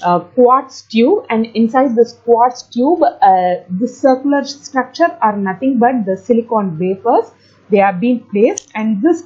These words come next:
tray, it is called as a rack or a tray or a wafer holder. Or this wafer holder, it will be inserted inside this quartz tube, and this it will be placed inside the closed chamber, that is the reaction chamber.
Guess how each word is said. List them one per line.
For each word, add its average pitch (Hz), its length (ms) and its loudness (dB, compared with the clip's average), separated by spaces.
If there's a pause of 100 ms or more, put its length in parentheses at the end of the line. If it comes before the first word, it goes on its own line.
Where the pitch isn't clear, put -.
tray, 269 380 0
it 208 160 -4
is 214 160 -6
called 208 440 2
as 214 280 -2
a 185 400 -4
rack 220 360 0
or 196 240 -2
a 175 80 -6
tray 208 460 -2 (420)
or 269 240 2 (140)
a 185 260 0
wafer 202 440 0
holder. 208 500 0 (240)
Or 427 160 2
this 233 320 0
wafer 247 340 2
holder, 233 340 2
it 254 200 0
will 202 80 -6
be 233 220 -2
inserted 226 800 0
inside 202 500 0
this 175 160 -6
quartz 196 460 -2
tube, 320 260 -4 (380)
and 214 280 2
this 349 200 0
it 233 120 2
will 196 440 -2 (240)
be 247 140 4
placed 220 360 2
inside 190 420 -6
the 202 120 -4 (100)
closed 208 480 -2
chamber, 196 380 -2 (100)
that 180 140 -2
is 175 100 -10
the 170 140 -2
reaction 185 520 -4
chamber. 185 460 -4